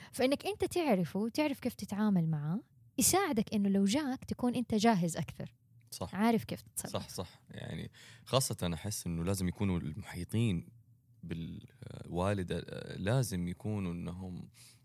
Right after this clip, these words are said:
Speaker 2: واعيين جدًا بدا الشيء، أختها، أمها، ما أعرف، حتى شغالتها المفروض
Speaker 1: إيه،
Speaker 2: كله،
Speaker 1: أيوة.
Speaker 2: كله يفهم المفروض إنه سيبوها تهدى، سيبوها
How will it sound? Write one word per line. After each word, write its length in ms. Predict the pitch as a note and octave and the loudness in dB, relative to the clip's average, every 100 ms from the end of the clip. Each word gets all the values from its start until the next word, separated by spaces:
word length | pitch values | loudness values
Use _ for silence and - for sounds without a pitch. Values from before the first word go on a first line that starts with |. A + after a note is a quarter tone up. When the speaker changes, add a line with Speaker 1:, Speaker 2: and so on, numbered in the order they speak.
| - | -6
Speaker 2:
واعيين 420 | E2+ F2 G#2+ G#2 | 0 2 2 2
جدًا 240 | F2+ B2+ | 0 0
بدا 180 | E2 - | -2 -4
الشيء، 300 | - - E2 | -6 -6 -6
أختها، 460 | F#2 - E2+ E2+ F2 | -6 -4 -4 -2 -2
أمها، 440 | F2 E2+ F2+ F2+ | -2 -2 -4 -4
ما 140 | F2 - | -4 -8
أعرف، 200 | F#2+ - | -12 -12
حتى 340 | - A2 - | -10 -10 -8
شغالتها 520 | G2+ F#2+ - F#2 - - - | -8 -6 -4 -2 -4 -8 -12
المفروض 400 | F#2+ G2 - - | -10 -8 -8 -10
Speaker 1:
إيه، 200 | G2+ - | -6 2
Speaker 2:
كله، 80 | C3 | 4
Speaker 1:
أيوة. 160 | A2 F#2 | 4 4
Speaker 2:
كله 240 | C3+ G#2+ | 6 8
يفهم 340 | A2+ - G2 F#2 | 6 2 -6 -8
المفروض 480 | F#2 F#2 G2+ A#2+ - - - - - - - | -8 -6 -2 -2 -4 -14 -20 -20 -20 -16 -4
إنه 300 | E2+ E2+ D#2+ - | -2 0 -2 -6
سيبوها 640 | - F2 E2 E2 - - - - - - | -6 -6 -6 -8 -10 -12 -16 -20 -20 -10
تهدى، 440 | E2+ E2+ E2+ F2+ | -8 -4 -2 -2
سيبوها 520 | F2 - F2+ F#2+ - | -4 -8 -8 -8 -10